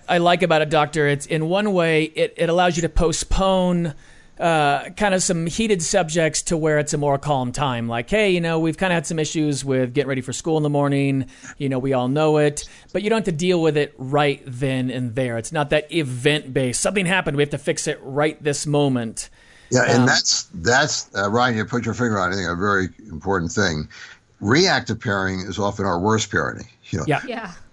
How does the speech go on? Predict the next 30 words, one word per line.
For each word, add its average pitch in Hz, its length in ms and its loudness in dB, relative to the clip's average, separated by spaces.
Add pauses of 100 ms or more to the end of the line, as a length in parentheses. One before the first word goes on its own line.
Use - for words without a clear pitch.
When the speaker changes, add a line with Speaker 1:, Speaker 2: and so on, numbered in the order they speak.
(120)
Speaker 2:
we're 135 200 4
in 143 80 4
a 135 40 2
stressful 147 460 0
Speaker 1:
Yeah. 143 80 -4
Speaker 2:
situation. 123 460 -2
We're 101 120 -2
running 139 300 2
Speaker 1:
Right. 147 120 -2
Speaker 2:
late, 110 300 -2
you 110 140 -2
know. 113 260 0
Speaker 3:
Yep. 98 320 -12 (100)
Speaker 2:
The 113 100 -2
kids 135 320 0
are 123 360 4
maybe 123 520 4 (200)
on 113 140 0
the 113 60 2
verge 113 320 2
of, 110 380 -2 (100)
you 135 120 -2
know, 110 100 2
whatever, 113 420 4
meltdowns, 110 600 0
or, 104 220 -2 (180)
and 104 160 0
they've 113 180 4
been 107 200 2
squabbling. 107 580 2